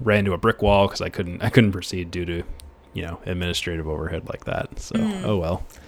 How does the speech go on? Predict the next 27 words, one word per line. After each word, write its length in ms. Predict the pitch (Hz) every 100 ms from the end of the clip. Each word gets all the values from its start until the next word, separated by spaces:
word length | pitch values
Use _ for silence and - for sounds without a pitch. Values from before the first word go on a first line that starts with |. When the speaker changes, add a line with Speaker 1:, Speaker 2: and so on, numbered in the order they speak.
| -
Speaker 2:
The 180 | 269 277
wa-, 460 | 240 190 220 226
the 140 | 190 262
graph, 640 | 214 202 190 220 - - -
uh, 340 | 214 226 208
for 240 | - - -
Azure 280 | 202 202 214
Active 240 | - 185 185
Directory 380 | - 175 180 185
is 120 | 196
really 220 | 190 190
good 360 | 185 113 127 196 - - -
for 120 | 226
PowerShell. 540 | 214 165 180 - 147 180
Speaker 1:
Mm-hmm. 0 | 185 - - - -
Speaker 2:
I've 260 | 214 220 208
Speaker 1:
That's 100 | 226
Speaker 2:
been 280 | 208 208
Speaker 1:
good. 80 | 208
Speaker 2:
using 320 | 208 202 208
that 180 | 180 165
a 40 | 202
lot, 400 | 220 240 247 247 - - - - -
and 640 | 208 208 180 180 185 185 185 - - - - - -
it's 380 | 214 202 - 208
much 340 | 202 190 -
nicer. 540 | 185 180 - 170 185